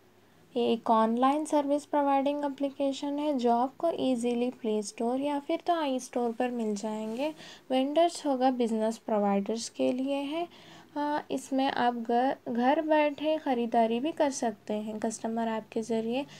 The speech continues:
ये होगा इंटरफेस आपका कस्टमर ऐप का। Then यहाँ पर क्लिक करना है लोकेशन, आपको जो भी लोकेशन चाहिए वो एंटर कर सकते हैं, होम या फिर तो ऑफिस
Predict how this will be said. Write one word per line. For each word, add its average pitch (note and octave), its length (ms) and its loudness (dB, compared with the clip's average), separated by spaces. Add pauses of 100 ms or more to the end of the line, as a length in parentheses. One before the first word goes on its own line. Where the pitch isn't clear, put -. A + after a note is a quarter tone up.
(220)
ये C#4+ 100 6
होगा D4 320 2
इंटरफेस C#4+ 640 0
आपका C#4+ 300 -2
कस्टमर C4 520 -2
ऐप C4 220 0 (100)
का। D4+ 180 -4 (500)
Then D4 340 2
यहाँ D4+ 320 0
पर D4 160 4
क्लिक C4 360 -2
करना B3+ 300 2
है B3+ 140 2
लोकेशन, A#3 720 2
आपको A#3 280 0
जो A#3+ 260 4
भी B3+ 160 4
लोकेशन B3+ 560 0
चाहिए B3+ 360 0
वो B3 100 2
एंटर G#3+ 340 0
कर A#3 80 -2
सकते A#3 340 -4
हैं, C4 80 2
होम A3 380 0
या A3+ 140 0
फिर A#3 180 -2
तो C4 120 0
ऑफिस G#3+ 480 -2